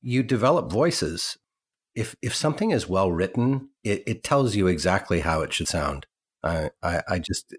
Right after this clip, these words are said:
immediately get a good instinct. Sometimes you don't. There are some pieces of writing that, you know, the voice is never described, the people aren't described adequately, and you kinda have to make stuff up, you know? But this, I, I, I just think it right away. I,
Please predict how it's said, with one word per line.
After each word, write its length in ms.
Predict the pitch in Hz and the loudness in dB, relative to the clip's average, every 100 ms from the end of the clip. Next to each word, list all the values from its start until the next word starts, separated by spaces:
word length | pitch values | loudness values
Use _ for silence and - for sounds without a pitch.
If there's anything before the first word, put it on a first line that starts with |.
| 92 | -10
immediately 680 | - 117 107 110 107 87 90 | -2 0 2 2 2 0 0
get 260 | 76 90 - | 2 0 0
a 80 | 98 | -2
good 200 | 95 90 | 0 2
instinct. 440 | 90 - - 87 | 0 0 -2 0
Sometimes 400 | - 135 123 117 | 2 4 4 2
you 80 | 98 | 2
don't. 360 | 85 90 92 - _ _ _ _ _ | 2 2 0 -4 _ _ _ _ _
There 120 | 92 | 2
are 60 | 90 | 4
some 200 | - 98 | 4 2
pieces 300 | - 95 95 | 2 0 0
of 120 | 90 82 | 2 4
writing 400 | 87 87 87 82 | 4 4 4 2
that, 220 | 82 - _ _ _ _ _ | 0 -4 _ _ _ _ _
you 140 | 92 | 2
know, 160 | 90 92 | 4 4
the 100 | 82 | 2
voice 320 | 73 95 - | 2 2 2
is 120 | 95 | 0
never 200 | 107 101 104 | 2 2 2
described, 600 | - - 92 95 92 82 | 0 2 4 4 2 -2
the 80 | |
people 380 | - 110 98 104 | -2 0 2 4
aren't 200 | 101 101 | 4 2
described 520 | 104 - 98 95 90 - _ _ _ | 0 0 2 2 0 -6 _ _ _
adequately, 840 | 90 82 95 - - 104 101 101 | 0 0 0 0 0 2 2 4
and 200 | 92 87 | 2 2
you 100 | 87 | 2
kinda 220 | 90 95 90 | 2 4 4
have 160 | 92 | 2
to 80 | 85 | 2
make 240 | 87 87 | 2 2
stuff 260 | - 76 - | 0 0 2
up, 320 | 120 - - _ _ _ _ | 2 2 -4 _ _ _ _
you 100 | 90 | 0
know? 280 | 80 73 - _ _ | 0 0 -4 _ _
But 180 | 101 90 | 0 4
this, 300 | 143 147 - | 4 4 4
I, 100 | 98 - | 2 2
I, 180 | 104 95 110 | 0 0 0
I 40 | |
just 220 | 95 107 - | 0 0 2
think 220 | 107 - | 2 0
it 100 | 73 | -4
right 320 | 87 95 117 | -2 0 2
away. 260 | 131 123 95 | 4 6 4
I, 120 | 80 | 4